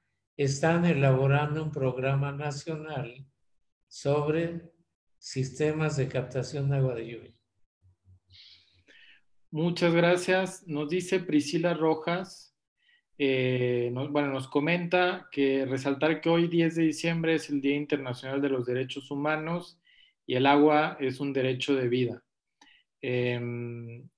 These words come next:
Speaker 2: bueno, este asunto lo comentó usted, doctora Anaya. Nos, nos dice, "Ahora se especula que el agua ha empeca-, empezado a cotizarse en el mercado de valores.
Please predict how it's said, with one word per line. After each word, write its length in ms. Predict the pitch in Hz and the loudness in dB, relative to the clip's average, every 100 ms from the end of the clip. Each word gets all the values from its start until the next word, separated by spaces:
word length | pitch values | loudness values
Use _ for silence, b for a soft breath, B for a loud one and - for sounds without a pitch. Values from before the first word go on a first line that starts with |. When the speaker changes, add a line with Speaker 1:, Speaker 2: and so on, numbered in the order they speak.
| - | -2
Speaker 2:
bueno, 380 | 156 147 131 - | 0 0 -4 -4
este 500 | - 151 147 170 165 | 2 2 4 4 4
asunto 480 | 147 123 170 151 165 | 0 -4 -6 0 2
lo 140 | 151 | 2
comentó 600 | 151 131 131 135 135 165 | 0 -2 -4 -4 0 2
usted, 380 | 170 165 160 156 | 4 2 2 2
doctora 400 | 156 - 151 151 | -2 -6 -6 -8
Anaya. 500 | 151 156 160 165 180 160 | -6 -2 0 -2 -6 -10
Nos, 340 | 131 131 - | -10 -10 -12
nos 220 | - 139 | -8 -4
dice, 260 | 135 151 160 | 2 2 2
"Ahora 240 | 156 160 | 2 2
se 120 | 170 175 | 0 -2
especula 520 | 175 151 - 160 170 | -2 -2 2 0 2
que 80 | 143 | 0
el 80 | |
agua 180 | 139 151 | 2 2
ha 40 | 160 | 0
empeca-, 380 | 156 143 147 - | -2 -2 -4 -6
empezado 440 | 139 127 127 135 | -6 -4 -4 -4
a 100 | 147 | -4
cotizarse 760 | 151 143 127 139 139 131 151 - b b b b _ | -4 -4 -4 -4 -4 -4 -10 -12 b b b b _
en 160 | 135 131 | -4 -2
el 140 | 123 | 0
mercado 480 | 123 120 120 139 143 | -2 -2 2 4 4
de 100 | 143 | 4
valores. 680 | 123 120 127 123 113 - | 2 2 2 0 -4 -12